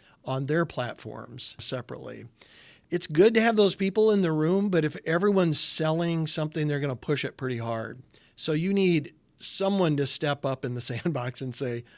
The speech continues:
"All right, folks, we're gonna do the analysis. We're gonna make the recommendations, and we're gonna do it from a very objective point of view." And I think that's one of those points where we do stand up and say, especially around media buys, that it's really time for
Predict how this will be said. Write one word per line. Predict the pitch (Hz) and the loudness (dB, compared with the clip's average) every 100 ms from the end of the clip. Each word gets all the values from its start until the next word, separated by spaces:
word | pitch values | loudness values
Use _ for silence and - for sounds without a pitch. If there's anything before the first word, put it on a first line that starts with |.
| _ - | _ 2
"All | |
right, | 151 147 147 | 2 2 0
folks, | 135 127 - | -4 -2 -6
we're | 135 156 165 | -2 2 4
gonna | 151 135 | 4 0
do | 127 | -2
the | 120 113 | -4 -6
analysis. | 117 120 120 110 117 113 - - _ - - _ 139 | -8 -8 -8 -6 -8 -6 -6 -8 _ -20 -20 _ -8
We're | 139 156 | -2 2
gonna | 156 143 | 2 2
make | 135 131 | 0 -2
the | 131 | -4
recommendations, | 127 117 123 117 117 117 117 123 113 110 127 | -4 -4 -6 -8 -8 -8 -6 -8 -8 -10 -8
and | 123 | -6
we're | 127 | -4
gonna | 123 | -2
do | 127 127 | -2 -2
it | - | -4
from | 123 | -8
a | 117 | -8
very | 120 127 123 - | -6 -4 -6 -8
objective | 120 117 135 120 - 117 - | -12 -10 -8 -8 -8 -12 -10
point | 123 117 107 | -10 -10 -12
of | |
view." | 110 110 107 110 117 _ _ - - _ _ - | -14 -12 -12 -12 -14 _ _ -20 -20 _ _ -12
And | - 135 | -6 -4
I | |
think | 135 151 | -2 0
that's | 151 143 | 0 -2
one | 143 143 139 | -2 -2 0
of | 135 | -2
those | 127 | -4
points | - 139 131 - | -6 -6 -6 -6
where | 127 | -6
we | 131 127 | -6 -4
do | 127 120 | -4 -4
stand | - 120 113 113 | -6 -6 -8 -10
up | 113 113 | -10 -12
and | 117 | -10
say, | - 113 | -8 -8
especially | 107 - 143 135 | -6 -4 -2 -2
around | 127 113 113 | -6 -8 -10
media | 117 120 113 | -10 -8 -10
buys, | 117 117 117 113 | -10 -12 -12 -14
that | 113 113 120 | -12 -14 -12
it's | 151 131 147 | -12 -8 -2
really | 170 160 135 | 2 2 0
time | 139 131 131 | -2 -4 -4
for | 120 131 123 120 | -6 -6 -4 -6